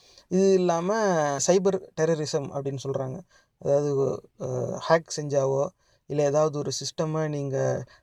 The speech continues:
இந்த denial of service attack அப்படிம்பாங்க. அந்த மாதிரி ஏதாவது செஞ்சா அந்த ச-, குற்றத்துக்காகவும் என் ஐ ஏ கைது செய்யலாம். இப்ப கேட்கும்போது இந்த குற்றங்கள் எல்லாமே பெரிய குற்றங்களாகவும், இந்த குற்றங்கள் கடுமையா தண்டிக்கப்படணும்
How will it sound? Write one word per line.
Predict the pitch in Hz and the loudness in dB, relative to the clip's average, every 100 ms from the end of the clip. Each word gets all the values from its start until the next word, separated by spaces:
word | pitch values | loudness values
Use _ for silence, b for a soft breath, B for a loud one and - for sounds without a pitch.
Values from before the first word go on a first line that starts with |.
| _ | _
இந்த | 139 135 131 | -2 -2 2
denial | 156 165 156 | 2 4 4
of | 143 | 2
service | - 139 139 139 | 0 -8 -8 -6
attack | 127 135 131 - - | -6 -8 -10 -16 -12
அப்படிம்பாங்க. | 135 135 135 131 131 185 _ b b b | -8 -6 -6 -8 -8 -12 _ b b b
அந்த | 185 208 | 0 2
மாதிரி | 202 190 190 | 4 4 4
ஏதாவது | 180 165 170 165 | 2 0 -2 -4
செஞ்சா | 147 147 180 175 147 131 95 90 - _ _ | -10 -4 -2 -2 -2 -4 -6 -8 -12 _ _
அந்த | - 151 185 180 160 147 | -6 -2 2 4 4 0
ச-, | 147 147 147 147 - - | 0 0 0 -2 -4 -8
குற்றத்துக்காகவும் | - 156 160 - 143 139 180 | -14 -10 -10 -6 -6 -4 -4
என் | 156 147 | -6 -6
ஐ | 147 | -8
ஏ | 143 | -8
கைது | 143 143 139 | -8 -8 -8
செய்யலாம். | 135 135 131 131 - b b | -8 -8 -8 -12 -18 b b
இப்ப | - | -10
கேட்கும்போது | - 240 277 254 247 247 | 2 2 2 -2 -4 -4
இந்த | 214 | -6
குற்றங்கள் | 175 180 247 240 220 | -8 -8 -6 -6 -4
எல்லாமே | 196 202 214 220 | -4 -4 -4 -6
பெரிய | 190 190 208 | -4 -2 -2
குற்றங்களாகவும், | 190 - 180 170 156 151 180 | -4 -6 -4 -2 -2 -2 -4
இந்த | 160 143 | -4 -6
குற்றங்கள் | 156 202 196 185 175 | -6 -2 0 0 0
கடுமையா | 160 180 180 | 0 0 0
தண்டிக்கப்படணும் | 156 156 165 160 151 143 147 | -2 -4 -4 -4 -2 -2 -2